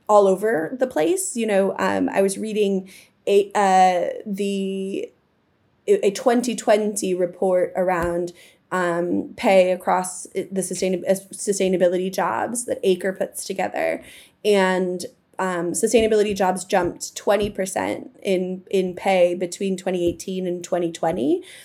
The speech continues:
I would expect you would see the same, another twenty percent jump between twenty twenty and twenty twenty-two. Um,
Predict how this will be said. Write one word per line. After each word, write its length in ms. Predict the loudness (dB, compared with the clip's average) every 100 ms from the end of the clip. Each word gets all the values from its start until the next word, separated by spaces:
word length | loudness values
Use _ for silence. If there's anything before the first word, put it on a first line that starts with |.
| -4 0
I 80 |
would 100 | 0
expect 460 | -2 0 0 0 -2
you 60 | -6
would 160 | -4
see 80 | -6
the 100 | -4
same, 360 | 0 0 -2 -6 0
another 320 | 2 4 2
twenty 220 | 2 -2
percent 320 | -2 -8 -4
jump 380 | -4 0 -2 -2
between 300 | -4 -4 -4
twenty 240 | -2 -2 -2
twenty 260 | -2 -2
and 100 | -2
twenty 200 | -2 -6
twenty-two. 640 | -4 -6 -4 -2 0 0 -4 -14 -20 -20 _ 2
Um, 600 | 2 2 0 -4 -6